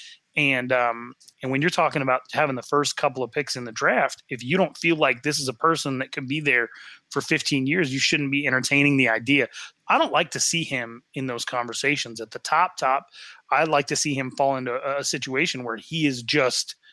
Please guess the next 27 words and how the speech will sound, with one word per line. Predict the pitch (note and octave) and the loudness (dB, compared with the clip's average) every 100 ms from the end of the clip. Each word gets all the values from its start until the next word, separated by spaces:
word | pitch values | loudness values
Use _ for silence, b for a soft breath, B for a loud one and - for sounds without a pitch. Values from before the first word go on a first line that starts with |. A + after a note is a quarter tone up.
| b b _ _ _ _ | b b _ _ _ _
in | F#3 F#3 | 2 4
a | F3 | 4
healthy | - E3+ E3 D3+ | 4 2 2 0
situation | - D3 C3+ C#3 F3+ - C3 | -2 -2 -2 -4 -4 -4 -6
and | B2 | -8
it | - | -8
gives | C3+ - | -8 -6
him | C3+ | -4
the | C3 | -2
opportunity | B2 C#3+ C#3+ C#3 B2 | 0 -2 -2 -2 -2
to | A#2+ | -4
succeed | C#3 - D3 C#3 | -4 -2 -2 -4
when | B2+ | -6
he | A2+ | -4
jumps | C3 B2 A2+ - | -4 -4 -2 0
in. | C#3 A2+ B B B B B - | 0 0 B B B B B -6
So | C3 A#2 B2+ | -2 0 0
I, | C#3+ D3 D#3 | 0 2 2
I | |
don't | F3+ | 4
know, | E3 C#3+ | 2 2
man. | C3 B2 - | 0 -4 -2
I, | D3 D#3 - | 0 0 2
I, | D#3 C#3+ _ - | 0 -2 _ -2
I | C#3 | 0
think | E3+ E3 B2+ | 0 -2 0
that | C3+ | -2